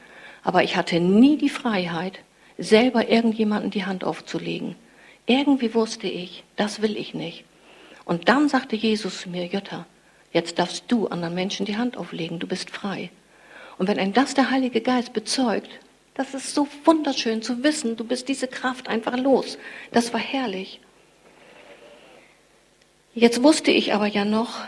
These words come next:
ich hab noch den Wahrsagegeist in mir. Und einer der Ältesten bei uns in der Gemeinde, der hatte natürlich einen guten Draht zu Gott.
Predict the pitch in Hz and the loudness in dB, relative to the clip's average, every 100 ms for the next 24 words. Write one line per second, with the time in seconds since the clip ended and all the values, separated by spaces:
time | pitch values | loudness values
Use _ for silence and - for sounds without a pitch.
0 | - - - 214 233 - 208 - 220 220 | -16 -16 -10 -4 -4 -2 -2 0 2 4
1 | 254 247 165 196 190 165 156 - - 165 | 4 4 2 2 2 0 -2 -4 -6 -6
2 | 165 165 - - - _ _ _ _ _ | -4 -6 -8 -18 -20 _ _ _ _ _
3 | _ _ _ - _ _ _ - - - | _ _ _ -20 _ _ _ -20 -18 -4
4 | - 196 202 208 220 208 196 208 220 226 | 0 0 2 4 4 4 6 6 6 4
5 | 220 - 226 220 208 - - - _ 220 | 2 0 2 2 0 -8 -20 -20 _ 4
6 | 214 214 214 196 196 190 196 208 226 240 | 4 4 2 2 2 2 0 2 2 0
7 | 233 - - - - - _ _ _ _ | -4 -18 -20 -20 -20 -20 _ _ _ _
8 | _ _ _ _ _ - 180 - 160 175 | _ _ _ _ _ -8 -6 -4 -4 -2
9 | - 180 190 180 - 175 165 180 - 226 | 0 2 2 0 0 -2 -2 -4 -4 -4
10 | 226 233 - | -2 -2 -4